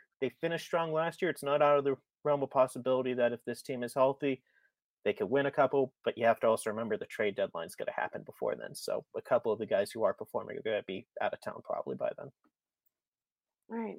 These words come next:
Speaker 2: Seems like a good place to wrap things up, touching on all three teams. Uh, thanks again for joining us for another afternoon Ask Anything. Uh, we do this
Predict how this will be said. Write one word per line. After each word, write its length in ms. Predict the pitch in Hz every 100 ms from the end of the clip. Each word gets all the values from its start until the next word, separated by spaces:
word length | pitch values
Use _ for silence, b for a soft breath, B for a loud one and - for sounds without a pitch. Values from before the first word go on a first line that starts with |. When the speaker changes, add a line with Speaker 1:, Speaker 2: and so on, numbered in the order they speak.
| -
Speaker 2:
Seems 220 | - 277
like 120 | 254
a 40 | 196
good 180 | 220
place 320 | 196 226 220 -
to 240 | 214 214
wrap 320 | 196 214 208 -
things 240 | 220 208
up, 180 | 214 214
touching 320 | 220 - 208
on 80 | 202
all 140 | 196
three 180 | 202 208
teams. 460 | 214 214 247 311 b b b -
Uh, 260 | 226 220 226
thanks 260 | 247 240
again 240 | 247 247 233
for 100 | 240
joining 380 | 285 294 302 294
us 180 | 294
for 100 | -
another 280 | 220 208 214
afternoon 640 | 202 208 214 226 220 226 208
Ask 320 | 208 226 269
Anything. 520 | 262 262 262 262 254
Uh, 280 | 196 208 202
we 140 | 208
do 160 | 202 220
this 240 | 214 214